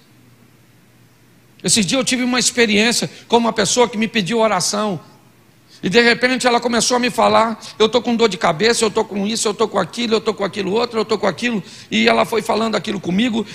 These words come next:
e eu tô esperando pra orar, e à medida que ela falava, nitidamente eu via que o que estava governando aquela mulher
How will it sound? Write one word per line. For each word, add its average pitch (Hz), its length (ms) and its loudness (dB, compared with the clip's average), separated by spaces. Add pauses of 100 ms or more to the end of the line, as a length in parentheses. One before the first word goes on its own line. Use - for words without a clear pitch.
(100)
e 190 80 -2
eu 214 100 4
tô 214 140 2
esperando 220 420 0
pra 208 200 4
orar, 214 480 4 (180)
e 208 80 0
à 226 60 4
medida 220 360 0
que 190 60 -2
ela 220 160 2
falava, 220 580 2 (160)
nitidamente 233 1000 0 (220)
eu 226 180 4
via 180 420 0 (360)
que 233 80 0
o 226 40 0
que 233 120 -4
estava 240 340 2
governando 220 720 2
aquela 220 260 2
mulher 190 480 2